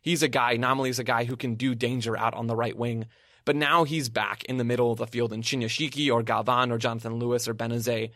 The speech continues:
have been playing more on the wings. Namli came off the bench and played in central midfield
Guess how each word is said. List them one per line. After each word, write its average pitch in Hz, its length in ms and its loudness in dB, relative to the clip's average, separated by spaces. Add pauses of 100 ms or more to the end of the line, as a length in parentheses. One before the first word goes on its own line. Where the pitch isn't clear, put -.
(200)
have 143 160 -2
been 127 100 0
playing 123 320 0
more 117 320 4
on 120 240 2
the 113 80 4
wings. 113 580 -2 (540)
Namli 160 400 4
came 151 220 2
off 135 160 2
the 120 80 -2
bench 139 240 2
and 131 100 -2
played 127 180 2
in 120 80 -2
central 120 300 -4
midfield 117 320 -2